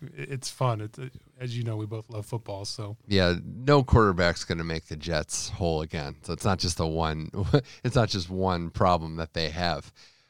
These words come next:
Speaker 2: Uh, but yeah, no, I mean, Tua's health was the big thing. The Dolphins are the biggest surprise, I think, by far in football right now.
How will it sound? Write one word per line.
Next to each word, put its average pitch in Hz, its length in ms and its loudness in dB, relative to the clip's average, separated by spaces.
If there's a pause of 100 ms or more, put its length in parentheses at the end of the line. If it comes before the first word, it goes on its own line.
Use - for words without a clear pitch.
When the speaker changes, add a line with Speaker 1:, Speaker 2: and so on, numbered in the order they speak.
(160)
Speaker 2:
Uh, 78 180 -2
but 80 160 -4
yeah, 143 220 4
no, 127 160 4
I 92 60 2
mean, 98 180 0
Tua's 113 340 4
health 104 240 4
was 92 140 -2
the 85 100 -6
big 85 240 -6
thing. 85 400 -6
The 90 80 -4
Dolphins 160 480 2
are 131 100 6
the 104 140 2
biggest 107 340 4
surprise, 87 520 2
I 80 60 -2
think, 85 260 -6
by 101 160 4
far 95 280 2
in 82 80 -2
football - 440 -4
right - 180 -4
now. 143 220 -12